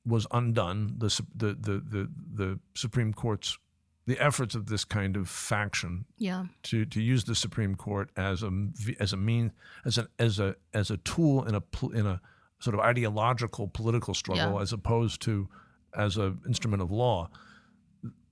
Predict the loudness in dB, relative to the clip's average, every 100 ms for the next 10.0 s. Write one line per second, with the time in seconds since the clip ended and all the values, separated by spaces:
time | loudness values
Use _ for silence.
0 | _ -8 -2 2 6 6 6 4 0 2
1 | 2 2 0 4 6 6 8 6 6 4
2 | 2 2 0 -4 -6 -6 -6 -12 -18 _
3 | _ _ -2 0 0 -2 -2 0 0 0
4 | 2 2 2 -2 0 -4 -2 -2 0 -4
5 | -2 -2 0 -2 0 2 4 2 0 -18
6 | -20 -4 0 0 2 4 4 4 4 2
7 | 2 0 -2 -2 -2 -2 -6 -12 _ _
8 | _ _ _ _ 2 4 6 6 6 4
9 | 4 2 0 0 4 4 4 0 -4 -10